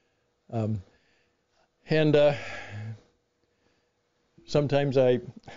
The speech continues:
I even prayer, pray the Bugs Bunny prayer, which is, you know, he says, "What's up, Doc?" Sometimes I just, my prayer is,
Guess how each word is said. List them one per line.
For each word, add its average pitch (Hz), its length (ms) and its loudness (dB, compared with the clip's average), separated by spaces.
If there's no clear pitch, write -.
I 127 100 0
even 135 320 2
prayer, 135 640 0
pray 147 460 2
the 120 280 -2
Bugs 127 420 2
Bunny 117 400 0
prayer, - 380 -4
which 120 220 0
is, 120 240 4
you 120 100 0
know, 117 140 0
he 120 120 0
says, 113 420 0
"What's 127 260 0
up, 120 220 0
Doc?" 101 360 -4
Sometimes 143 460 0
I 135 140 2
just, 131 460 -2
my 123 160 0
prayer 120 400 2
is, 117 360 2